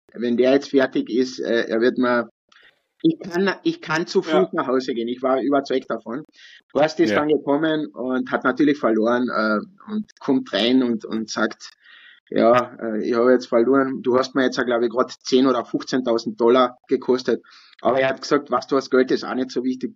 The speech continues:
Speaker 1: fahr mal heim. Das passt schon.“ Und das war,
Speaker 2: <laughs>
Speaker 1: und das war nachher auch wieder so, äh, der Horst, gell, was du ja schon früher gesagt hast, Tom,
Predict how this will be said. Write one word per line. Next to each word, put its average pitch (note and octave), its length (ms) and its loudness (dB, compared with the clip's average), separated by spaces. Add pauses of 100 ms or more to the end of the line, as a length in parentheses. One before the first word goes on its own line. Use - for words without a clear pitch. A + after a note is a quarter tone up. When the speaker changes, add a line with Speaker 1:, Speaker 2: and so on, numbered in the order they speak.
(200)
Speaker 1:
fahr - 200 -2
mal G2+ 140 -6
heim. F#2+ 220 -8 (120)
Das B2 160 -6
passt F2 260 -8
schon.“ F2 100 -14 (460)
Und A#2 120 -2 (100)
das F3 120 0
war, G3+ 200 2
Speaker 2:
<laughs> - 240 -2
Speaker 1:
und - 120 -4
das E3 160 2
war G3 100 2
nachher F#3+ 320 0
auch F#3 100 -4
wieder F#3 220 2
so, E3+ 160 -4
äh, D3+ 420 -2
der C3+ 200 -2
Horst, - 340 -2
gell, C#3 400 0 (180)
was C#3+ 160 0
du E3 100 0
ja D#3+ 80 2
schon D#3 180 -4
früher E3 240 0
gesagt D#3 340 -4
hast, D#3 200 -2
Tom, C#3+ 240 0